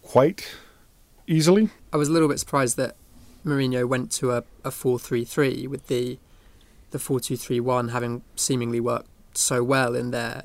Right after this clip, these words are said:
Speaker 2: in their previous matches. The balance of it seemed to be so good with, with Matic kind of sitting and
Speaker 1: Against bad teams anyway.
Speaker 2: I suppose so, yeah. I particularly like Mkhitaryan in that, in a slightly more sort of central role,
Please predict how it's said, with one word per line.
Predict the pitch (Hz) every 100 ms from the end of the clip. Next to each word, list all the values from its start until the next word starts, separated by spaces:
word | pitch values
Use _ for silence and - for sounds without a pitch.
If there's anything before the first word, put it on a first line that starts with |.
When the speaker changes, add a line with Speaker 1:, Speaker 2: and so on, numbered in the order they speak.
| -
Speaker 2:
in | 131
their | 123 123
previous | - 123 131 147
matches. | 131 - - 131 - - - -
The | -
balance | 117 131 127 120 -
of | 123
it | 123
seemed | - 127 120
to | 131
be | 123
so | - 123
good | 120 120 117
with, | 139 117 117 - - - - -
with | 127
Matic | 127 117 - -
kind | - 117
of | 117 - -
sitting | - 123 - 127 117
and | 110
Speaker 1:
Against | 104
bad | 110 104 98
teams | 98 90 90
anyway. | 87 90 90 90 -
Speaker 2:
I | 139
suppose | 135 156 151
so, | - 123
yeah. | 113 117 110 - 151
I | 151
particularly | 147 - 165 - 135
like | 123 120 117 - - - - - - - - -
Mkhitaryan | 143 - 139 123 120
in | 117
that, | 117 -
in | 143
a | 120
slightly | - 139 123
more | 127 120
sort | - 120
of | 123
central | 139 135 - 143
role, | 151 180 190